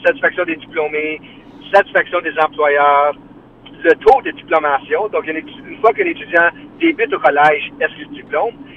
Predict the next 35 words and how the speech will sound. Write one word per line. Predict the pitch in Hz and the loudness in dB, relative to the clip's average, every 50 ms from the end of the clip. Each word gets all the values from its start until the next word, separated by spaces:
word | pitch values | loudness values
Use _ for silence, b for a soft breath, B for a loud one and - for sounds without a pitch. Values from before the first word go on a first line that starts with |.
| B B B B B | B B B B B
Et | 196 208 | 4 4
ainsi | 208 214 208 220 190 190 202 180 170 - - - - - | 6 6 4 2 0 -4 -6 -6 -6 -6 -10 -16 -16 -2
qu'il | - 214 208 202 202 208 220 214 - 202 185 180 | 2 4 4 6 6 4 2 0 -2 -4 -4 -2
mesure, | 185 185 180 - - - 208 214 220 220 220 208 - B B B B B - - | 0 0 0 0 -2 -2 0 2 4 4 4 2 0 B B B B B -10 -8
une | 190 180 - | -8 -6 0
fois | - 262 262 | 2 2 2
qu'un | - 240 226 208 196 | 2 2 0 2 0
étudiant | 190 180 - - - - 196 190 190 190 - - | 0 -2 -4 -6 -6 -2 0 0 0 0 -2 -6
diplôme, | - - - - 165 175 - 640 640 - - - - - | -16 -18 -8 -4 -2 -2 -2 -2 -6 -8 -14 -8 -4 -2
est-ce | 415 - - | -2 -2 -4
qu'il | - - - | -8 -14 -10
trouve | - 494 480 233 214 | -4 0 2 2 4
un | 202 180 | 4 2
emploi | - - 185 190 | 2 2 0 0
dans | 180 175 | 2 2
leur | 165 165 160 151 | 4 4 2 2
domaine ? | 147 151 143 143 135 135 135 - | 2 0 0 0 -2 -6 -4 -4
Donc, | 156 151 147 - - - | -4 -4 -4 -2 0 2
cinq | 214 269 294 277 233 | 2 2 2 0 -2
indicateurs | 214 185 - 185 185 170 160 170 170 | -4 -4 -2 -2 -2 0 2 2 2
de | 156 151 | 2 2
rendement. | 147 143 143 143 151 185 240 285 B B B B B B | 0 0 0 -2 -4 -4 -4 -6 B B B B B B
Et | B 190 | B 4
le | 196 214 | 4 4
Collège | - 214 214 240 233 - - | 4 4 4 4 4 4 4
Boréal | 214 196 185 190 202 220 247 | 4 4 6 6 6 4 4
a | 208 | 2
fini | - - - 202 190 | 0 -2 0 0 0
en | 170 - - - - | 0 0 -2 -6 -4
première | 214 240 - 285 269 240 202 | -4 -2 2 2 2 2 2
place | - - 175 170 190 202 - - | 0 0 0 2 2 0 -4 -6
sur | 165 170 151 - | -6 -6 -6 -6
trois | - - - 185 214 254 262 233 - B B B B B B B | -8 -16 -10 0 4 6 6 6 4 B B B B B B B
des | - 175 - - - | -2 0 0 2 2
cinq | 190 196 208 | 2 2 2